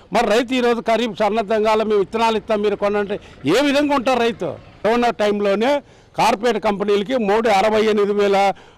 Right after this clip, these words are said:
నూట రెండు కోట్లు మాఫీ చేశాడంట. అంటే ఈ కరోనా కారణంగా ఉత్పత్తులన్నీ దెబ్బతిన్నాయి, వ్యాపారం దెబ్బతిన్నది, అప్పులు కట్టలేం బ్యాంకులో అంటే కేంద్ర ప్రభుత్వం ఆ మాఫీ చేసింది. మరి రైతుకి ఈరోజు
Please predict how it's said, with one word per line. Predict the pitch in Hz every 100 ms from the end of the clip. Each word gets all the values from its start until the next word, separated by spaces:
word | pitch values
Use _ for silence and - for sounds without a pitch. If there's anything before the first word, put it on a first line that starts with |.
| -
నూట | 185 214 226
రెండు | 208 202 202 139
కోట్లు | 190 254 277
మాఫీ | 240 202 214
చేశాడంట. | 196 170 160 135 110 104 98 _ _ _ _ _ _ -
అంటే | 185 185 247
ఈ | 202
కరోనా | 185 185 226 247
కారణంగా | 220 220 214 214 214
ఉత్పత్తులన్నీ | 254 196 - - 196 208 214 240
దెబ్బతిన్నాయి, | 175 175 196 208 202 220
వ్యాపారం | 185 185 214 202
దెబ్బతిన్నది, | 170 170 202 190 202 220
అప్పులు | 170 220 196
కట్టలేం | 180 196 190
బ్యాంకులో | 170 165 170 180 165
అంటే | 131 262 - - - - - -
కేంద్ర | 175 240 302 294
ప్రభుత్వం | 254 269 247 254
ఆ | 214
మాఫీ | 185 214 240
చేసింది. | 220 170 - - - -
మరి | 247
రైతుకి | 226 269 269 277
ఈరోజు | 285 254 269 254 247